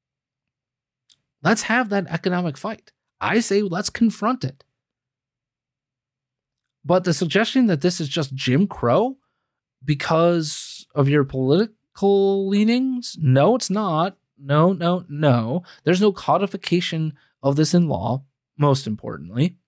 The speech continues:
And secondly, here's the other part of this story that cracks me up. This, this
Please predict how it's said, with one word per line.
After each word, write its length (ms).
And 220
secondly, 800
here's 340
the 140
other 180
part 480
of 140
this 160
story 480
that 340
cracks 400
me 140
up. 200
This, 280
this 300